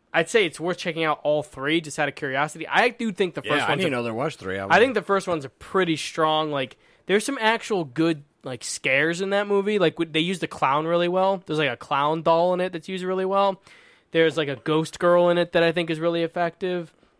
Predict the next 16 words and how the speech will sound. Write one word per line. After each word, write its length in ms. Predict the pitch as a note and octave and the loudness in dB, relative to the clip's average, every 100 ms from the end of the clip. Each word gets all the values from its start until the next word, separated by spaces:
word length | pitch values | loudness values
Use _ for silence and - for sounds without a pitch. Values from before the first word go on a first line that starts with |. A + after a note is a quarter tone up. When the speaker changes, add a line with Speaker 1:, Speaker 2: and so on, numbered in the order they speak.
| _ _ _ _ _ _ _ _ _ - | _ _ _ _ _ _ _ _ _ -10
Speaker 1:
And 140 | A#3+ | -2
the 80 | E3+ | 2
ending 220 | G3+ G3+ | 4 4
is 120 | D3+ - | 0 -2
ki-, 100 | F3+ | 0
actually 320 | D#3+ - C3 | 0 0 -6
kinda 240 | - C#3+ A2 | -4 -4 -4
cool. 380 | - C#3 A#2 | -6 -4 -6
Like, 200 | A2+ A#2+ - _ | -8 -10 -12 _
yeah, 180 | A2+ G#2+ D#2+ | -16 -14 -12
I 40 | |
don't 120 | C3 B2 | -12 -8
give 120 | B2+ | -8
it 60 | |
away, 300 | A#2 A#2+ A2+ | -8 -8 -8
but. 300 | G#2+ G2+ - | -10 -16 -18